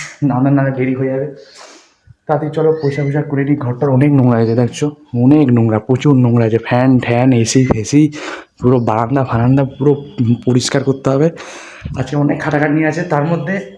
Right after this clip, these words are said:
<clears throat> আমার বন্ধু ফোন করেছিল, শুভজিৎ আসছে। দেখা হচ্ছে আমার প্রিয় বন্ধু বাচ্চাওয়ালাটার, এখন, এখনো অবধি বন্ধুত্ব আছে ওর সাথে,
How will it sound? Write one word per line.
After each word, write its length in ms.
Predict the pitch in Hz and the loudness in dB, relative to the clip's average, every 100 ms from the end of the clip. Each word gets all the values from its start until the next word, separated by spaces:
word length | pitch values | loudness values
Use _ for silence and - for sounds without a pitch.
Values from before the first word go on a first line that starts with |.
| - | 0
<clears throat> 380 | 247 196 156 139 | 2 2 2 0
আমার 200 | 147 143 | 0 0
বন্ধু 300 | 143 156 156 | -2 -4 -4
ফোন 240 | 156 151 | -2 -2
করেছিল, 340 | 160 - 165 | -4 -6 -8
শুভজিৎ 400 | - 135 139 147 | -6 -2 0 0
আসছে। 360 | 131 - - 104 | -4 -6 -10 -12
দেখা 200 | 156 156 | -8 -2
হচ্ছে 360 | 160 160 160 165 | 2 0 0 -2
আমার 200 | 156 156 | 0 -2
প্রিয় 260 | 151 147 147 | -2 0 2
বন্ধু 320 | 151 156 160 | 0 -2 -2
বাচ্চাওয়ালাটার, 880 | 131 131 - 151 151 151 156 160 - - - - | -2 -4 -2 0 0 2 0 -2 -10 -20 -20 -8
এখন, 520 | 131 160 190 196 - _ - | -6 -6 -4 -4 -6 _ -12
এখনো 320 | 147 185 190 | -6 0 0
অবধি 180 | 185 180 | 0 0
বন্ধুত্ব 460 | 165 160 170 175 | 0 -2 -4 0
আছে 260 | 170 175 180 | 0 0 -4
ওর 160 | 160 | -4
সাথে, 280 | 156 156 180 | -4 -6 -8